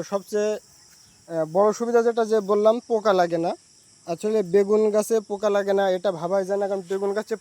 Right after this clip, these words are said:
প্রচুর পরিমাণে পোকা হয়, যেটা আমরা সবাই জানি, বিশেষ করে যারা কৃষক ভাই বন্ধু আছেন সবাই জানেন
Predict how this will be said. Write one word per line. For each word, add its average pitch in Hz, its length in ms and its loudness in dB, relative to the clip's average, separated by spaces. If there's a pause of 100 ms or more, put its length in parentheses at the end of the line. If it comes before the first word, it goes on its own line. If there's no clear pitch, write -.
প্রচুর 240 400 -2
পরিমাণে 190 360 0
পোকা 170 280 -6
হয়, 185 200 0 (1300)
যেটা 170 240 -4
আমরা 185 180 0
সবাই 185 380 0
জানি, 190 280 0 (580)
বিশেষ 170 240 -10
করে 185 180 -6
যারা 175 260 -2
কৃষক 180 420 -6 (100)
ভাই 175 160 -4
বন্ধু 180 280 -4
আছেন 196 240 -4 (520)
সবাই 180 240 0
জানেন 185 260 -2